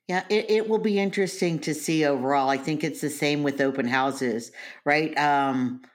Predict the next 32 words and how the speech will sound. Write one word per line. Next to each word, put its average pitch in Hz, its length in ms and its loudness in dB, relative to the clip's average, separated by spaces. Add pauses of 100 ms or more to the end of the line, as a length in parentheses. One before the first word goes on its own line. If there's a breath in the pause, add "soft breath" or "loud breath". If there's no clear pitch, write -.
(300 soft breath)
I, 98 100 -2 (120)
I've 147 240 2
talked 160 240 2
to 175 80 0
a - 20 4
lot 147 240 4
of 151 100 -2
people 151 520 0
that 135 420 2 (180)
agents, 156 680 0
and 151 120 0
we're 151 200 2
certainly 165 320 0
gonna 143 200 0
do 147 200 2
it 147 100 2
in 139 160 2
a 131 80 0
lot 131 200 2
of 135 100 -2
our 127 440 2 (200 loud breath)
new 156 100 2
development 147 480 0
projects, 135 640 0 (260 loud breath)
where 143 580 2 (200 loud breath)
agents 170 500 2
will 147 400 2
do 151 560 2 (240 loud breath)
a 147 140 4
virtual 156 920 2
open 156 240 0
house 165 440 0